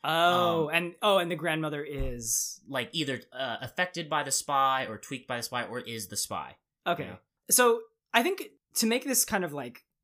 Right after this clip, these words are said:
Speaker 1: make the story sort of flow in, in, you know, like, a gamey sort of way, why don't we just say that you just have to figure out what the spy is hiding as?
Speaker 2: Mm-hmm.
Speaker 1: And then once you, maybe, like, you're given some kind of, like, dispel magic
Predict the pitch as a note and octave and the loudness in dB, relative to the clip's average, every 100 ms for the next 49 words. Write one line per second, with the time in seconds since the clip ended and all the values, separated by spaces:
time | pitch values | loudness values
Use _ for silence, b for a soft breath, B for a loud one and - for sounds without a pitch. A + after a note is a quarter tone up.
0 | _ E3 E3+ F3+ F3 - - D#3+ D3+ - | _ -8 -2 -2 0 -2 0 -2 -2 -4
1 | C#3 - D#3 D3+ C3+ C3 C3 B2+ B2+ B2 | -6 -8 -6 -2 -2 -4 -8 -12 -12 -14
2 | - C3 B2+ B2+ C#3+ C3 A#2+ A#2 A#2+ A2+ | -12 -12 -12 -12 -12 -10 -12 -12 -14 -16
3 | _ _ _ _ _ _ D3 C3 B2 B2+ | _ _ _ _ _ _ -10 -10 -10 -8
4 | - D#3 A#2+ A2 B2 A#2+ G#2+ G#2 _ _ | -8 -8 -10 -12 -12 -12 -16 -20 _ _
5 | _ _ - F3+ A#3 A#3+ A#3 G#3 F#3 E3 | _ _ 2 4 4 2 2 0 0 0
6 | C#3+ - _ - E3+ A3 C4 B3+ C4 A3 | -2 -8 _ -8 -4 -2 -2 -6 -4 0
7 | F3+ C#3+ D3+ D3+ _ - D3 C#3+ - - | 0 -2 -4 -6 _ -20 -8 0 0 0
8 | - B2+ D#3+ D#3 - - D3 E3+ A3 A#3+ | -4 -6 -4 -4 -6 -10 -8 -6 -6 -8
9 | C4 C4 - - A2+ B2 - _ _ _ | -6 -6 -6 -8 -8 -8 -12 _ _ _
10 | - D#3+ D#3+ D3+ D#3 D3 E3 E3+ D#3+ D#3+ | -6 -4 -2 -2 -4 -4 -2 -2 -2 -4
11 | D3 C#3+ C#3 C3+ _ _ _ _ _ F3 | -4 -4 -6 -8 _ _ _ _ _ -6
12 | E3+ F3 D#3 - - D#3 D#3 D#3 D3+ C#3+ | -2 0 0 -4 -6 -6 -4 -4 -2 -4
13 | C#3 C#3 B2 A#2+ B2+ - D3 B2 A2 A#2 | -4 -10 -10 -10 -2 -2 -2 -8 -12 -14